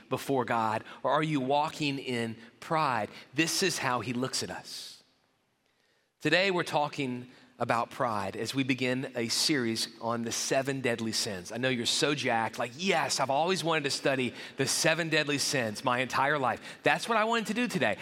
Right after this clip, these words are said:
I woke up and said, "I want to go to church and study the seven deadly sins.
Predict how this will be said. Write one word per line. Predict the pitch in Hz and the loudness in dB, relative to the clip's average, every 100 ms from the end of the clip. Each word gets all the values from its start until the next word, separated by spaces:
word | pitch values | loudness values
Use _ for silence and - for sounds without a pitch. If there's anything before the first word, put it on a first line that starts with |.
| - | -2
I | 123 147 | 0 2
woke | 160 160 | 2 2
up | 202 196 180 | 2 2 0
and | 156 | -2
said, | - 135 117 - - | 2 2 0 -8 2
"I | 135 214 | 2 4
want | 233 | 2
to | |
go | 202 | 2
to | 196 | 2
church | - 185 175 - - - | 2 2 2 -2 -6 -4
and | 139 | -2
study | - 151 | 2 2
the | 139 | 4
seven | - 185 180 | 2 2 2
deadly | 170 156 | 2 2
sins. | 139 - 127 107 | 0 2 2 0